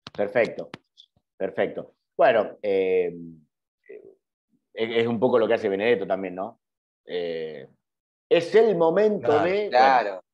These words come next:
Speaker 1: eh, eso, y después, bueno, él, él tiene un programa de radio que se llama con, con,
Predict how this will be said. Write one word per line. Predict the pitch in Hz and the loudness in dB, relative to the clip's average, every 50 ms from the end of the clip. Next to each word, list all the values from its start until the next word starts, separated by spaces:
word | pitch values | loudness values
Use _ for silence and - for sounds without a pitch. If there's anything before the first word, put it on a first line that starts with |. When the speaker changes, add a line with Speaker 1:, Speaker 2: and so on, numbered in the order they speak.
| _ _ _ _ _ _ _ _ _ | _ _ _ _ _ _ _ _ _
Speaker 1:
eh, | 80 85 82 80 76 73 71 71 67 65 65 - - | -8 -6 -6 -6 -8 -10 -12 -12 -12 -14 -16 -10 -2
eso, | 104 113 120 117 - 139 139 143 | 0 0 0 2 2 2 2 4
y | 120 110 107 | 2 2 0
después, | 104 - 127 123 | 2 4 4 4
bueno, | 120 117 104 98 95 92 | 4 4 2 0 -2 -2
él, | 98 98 95 95 92 90 90 87 87 90 | -4 -4 -4 -6 -6 -8 -10 -10 -8 -6
él | 110 117 | -6 -4
tiene | 101 127 117 | -4 -6 -6
un | 107 | -4
programa | 107 110 113 113 107 | -4 -4 -2 0 -2
de | 104 | 0
radio | 113 139 147 139 110 | 0 0 0 -2 -4
que | 101 | -6
se | - - | -10 -12
llama | - 113 110 104 95 87 | -14 -12 -10 -10 -10 -10
con, | 90 85 85 _ _ _ | -12 -16 _ _ _ _
con, | _ - 98 92 90 87 85 85 82 | _ -10 -10 -10 -10 -14 -14 -16 -18